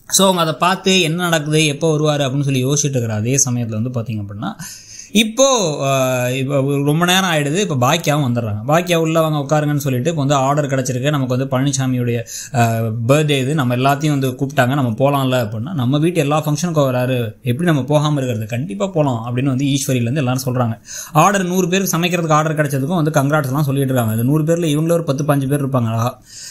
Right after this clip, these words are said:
So, அதெல்லாம் வந்து சந்தோஷப்பட்டு சொல்லிக்கிட்டு இருக்கிற அந்த சமயத்துல வந்து பார்த்தா, இன்னும் செடியனை காணோன்னு வாசலையே பார்த்துக்கிட்டு இருக்காங்க இவங்க. "வந்துருவாமா, என்னம்மா எல்லா நாளுமா ஒரே மாதிரி வர முடியும், கொஞ்சம் லேட் ஆகும்," அப்படின்னா, "லேட் ஆனா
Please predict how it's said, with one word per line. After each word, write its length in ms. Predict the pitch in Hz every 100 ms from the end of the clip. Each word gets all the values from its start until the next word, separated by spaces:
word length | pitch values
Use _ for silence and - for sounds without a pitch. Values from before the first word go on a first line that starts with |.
| -
So, 160 | - 220
அதெல்லாம் 300 | 208 202 196
வந்து 160 | 170
சந்தோஷப்பட்டு 500 | 175 190 175 170 185
சொல்லிக்கிட்டு 280 | 180 180 185
இருக்கிற 280 | 165 156 135
அந்த 180 | 123 131
சமயத்துல 300 | 117 135 151
வந்து 200 | 123 127
பார்த்தா, 240 | 117 107
இன்னும் 360 | 185 156 175 190
செடியனை 360 | 151 139 147 127
காணோன்னு 360 | 117 107 143
வாசலையே 400 | 117 113 156 135
பார்த்துக்கிட்டு 280 | 139 120 123
இருக்காங்க 420 | 107 110 104 139
இவங்க. 220 | 117 113 - - - - - -
"வந்துருவாமா, 720 | 185 233 285 285 226 190 170
என்னம்மா 260 | 170 170 180
எல்லா 340 | 156 156 170
நாளுமா 220 | 180 196 185
ஒரே 200 | 165 180
மாதிரி 180 | 170
வர 140 | 156 147
முடியும், 220 | 139 156
கொஞ்சம் 160 | 147 131
லேட் 220 | 151 151
ஆகும்," 300 | 139 131 117
அப்படின்னா, 240 | 123 160
"லேட் 240 | 127 151 165
ஆனா 160 | 160